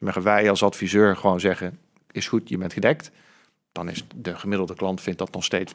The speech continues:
prima. Dus, eh, dus helemaal, hè, dus, en wij zeiden ook: "Nee, het is gewoon geregeld." En dat was ook zo. Als er iets was, dan had je een aanvraagformulier. Dan werd het ook gewoon netjes geregeld.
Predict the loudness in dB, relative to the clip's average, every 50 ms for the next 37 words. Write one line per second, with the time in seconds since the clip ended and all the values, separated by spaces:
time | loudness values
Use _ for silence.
0 | _ -10 -8 -6 -6 -8 -10 -12 -18 -20 -20 -20 -20 -20 -20 -20 -20 _ _ _
1 | -2 -2 -2 -2 -2 -4 -4 -4 -4 -2 0 2 2 2 2 0 0 2 4 4
2 | 4 4 2 0 -2 -2 2 2 4 6 6 6 6 4 2 0 -2 -4 -4 -4
3 | -4 -4 -6 -6 -6 -6 -6 -4 -2 0 -2 -2 -2 -6 -8 -4 0 0 4 6
4 | 6 6 6 4 0 0 2 4 4 6 6 4 4 2 0 -4 -4 0 2 4
5 | 4 4 2 0 -4 -2 -4 -4 -2 -2 -2 0 0 0 0 -2 -4 -4 -6 -6
6 | -4 -4 -6 -6 -8 -10 -12 -20 -20 -18 -12 -8 -4 -2 -2 -2 -2 -2 -4 -8
7 | -8 -8 -8 -8 -8 -8 -10 -12 -12 -10 -10 -10 -10 -12 -14 -20 -20